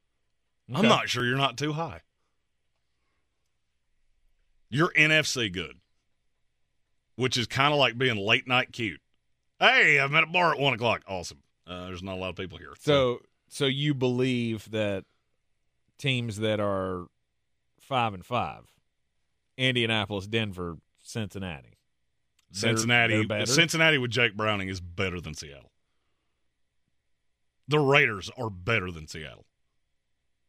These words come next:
Speaker 2: Okay.
Speaker 1: And I firmly believe everything I just said.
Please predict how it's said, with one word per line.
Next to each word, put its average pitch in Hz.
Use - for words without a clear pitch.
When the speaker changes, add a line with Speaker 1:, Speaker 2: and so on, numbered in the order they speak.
Speaker 2:
Okay. 123
Speaker 1:
And 131
I 156
firmly 151
believe 117
everything 123
I 95
just 87
said. 76